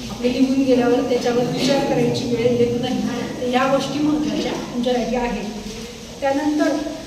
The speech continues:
अ, बऱ्याचदा थोडीफार चिंता करणंही आवश्यक असतं, थोडंफार दुःखी होणं पण आवश्यक असतं. त्याच्याने आपले, अ, जे आहे डेव्हलपमेंट होत असते.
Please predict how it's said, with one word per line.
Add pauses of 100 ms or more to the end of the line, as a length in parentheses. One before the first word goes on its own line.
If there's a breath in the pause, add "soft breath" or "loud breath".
(220)
अ, (240)
बऱ्याचदा (960)
थोडीफार
चिंता
करणंही
आवश्यक
असतं,
थोडंफार
दुःखी
होणं
पण
आवश्यक
असतं. (1000)
त्याच्याने
आपले, (460)
अ, (1500)
जे
आहे
डेव्हलपमेंट
होत
असते.